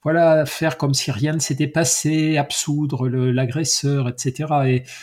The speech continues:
et non, non, non, le, le, le pardon, c'est dire, tu, tu continues d'être responsable du mal que tu m'as fait, euh, tu vas devoir t'en, euh, le, le payer, mais <laughs> enfin, pas le payer, mais en tout cas,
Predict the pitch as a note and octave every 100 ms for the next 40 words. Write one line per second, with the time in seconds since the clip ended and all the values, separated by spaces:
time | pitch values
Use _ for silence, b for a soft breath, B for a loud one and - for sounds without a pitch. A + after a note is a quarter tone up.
0 | B _ - B2+ B2+ C3+ E3+ D#3+ D#3+ E3+
1 | D3 B2+ C#3 C#3 G#3+ D#3+ - D3+ C3 F3+
2 | G3+ - - D3+ C#3+ - - G#3+ A2 D#3
3 | E3+ D#3+ - _ _ _ - D3 C3+ -
4 | - C3 E3+ F3 - F3 F3+ C#3+ C3+ -
5 | C3 A#2+ - B2+ B2+ - C3+ B2 G#2+ A2
6 | A2 C#3 D3+ - B2+ - A#2+ A#2 - C#3
7 | D3+ G#3+ B B B B - A#2+ A#2+ A2+
8 | - _ _ - - G#2+ G#2 G#2 G#2 G2
9 | F#2+ A#2+ C#3+ B2 G#2+ C3 B2+ B2+ - -
10 | A2 A2 G#2+ G2+ B B B _ - A#2+
11 | A2+ B2+ A#2 B2 B2+ A#2 - C3+ A#2 A#2+
12 | D3 C#3 A#2+ A#2 - - - - C3+ D3
13 | - - C3+ D3 F#3 D3 B2 B2+ - -
14 | D#3